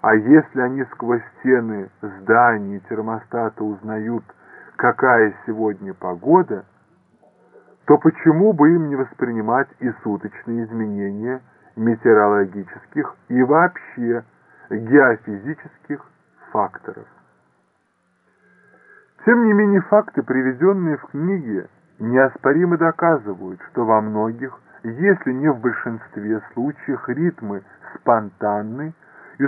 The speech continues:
существуют независимо от какого бы то ни было фактора X. Точка зрения следователя зависит от того,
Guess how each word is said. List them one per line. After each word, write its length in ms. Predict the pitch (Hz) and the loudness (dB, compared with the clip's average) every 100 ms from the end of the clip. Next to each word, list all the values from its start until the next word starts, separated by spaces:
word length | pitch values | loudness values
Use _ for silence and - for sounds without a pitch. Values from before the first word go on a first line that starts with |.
| - | -4
существуют 680 | 156 165 147 160 220 220 175 | -2 -2 -2 -2 0 0 -2
независимо 920 | 151 127 135 170 165 - 147 151 147 _ _ - | 0 2 2 2 -4 -8 -6 -6 -8 _ _ -6
от 180 | 127 120 | -2 -2
какого 460 | - 120 170 170 131 | 0 -2 4 4 4
бы 160 | 117 | -4
то 120 | 110 113 | -6 -6
ни 180 | 139 | -4
было 280 | 175 185 180 - | -2 -2 -2 -6
фактора 600 | - 123 127 - 131 131 - _ _ | -2 -2 -2 -10 -10 -10 -14 _ _
X. 160 | 110 98 - - _ _ _ _ _ _ _ _ _ _ _ _ _ _ _ _ _ _ _ | -16 -16 -18 -20 _ _ _ _ _ _ _ _ _ _ _ _ _ _ _ _ _ _ _
Точка 440 | - 196 185 - 160 | 4 4 4 2 2
зрения 500 | 143 180 185 170 160 | 4 6 6 4 0
следователя 640 | - 170 165 170 165 156 147 | 4 6 6 4 2 0 2
зависит 600 | 147 143 170 156 151 - | 2 2 -2 -4 -8 -4
от 160 | 139 - | -6 0
того, 460 | 131 123 160 170 | 0 4 6 4